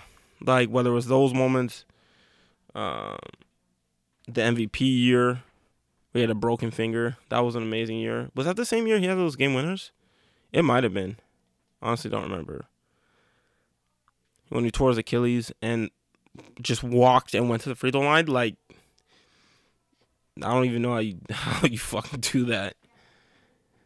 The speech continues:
Um, this si-, his fi-, his last game, the sixty point game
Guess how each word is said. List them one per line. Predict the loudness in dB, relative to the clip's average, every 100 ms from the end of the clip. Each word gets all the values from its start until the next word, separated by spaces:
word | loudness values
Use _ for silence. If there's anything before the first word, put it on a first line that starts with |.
| _ _ _ _ _ -12
Um, | -10 -8 -10 -14 -18 -20 _ _ _ _ _ _
this | -4 -2
si-, | -2 0
his | 2 0 0
fi-, | -2 0
his | -2 2
last | 2 2
game, | 0 -2
the | -2
sixty | -6 -6
point | -4 -2 -2
game | -2 -4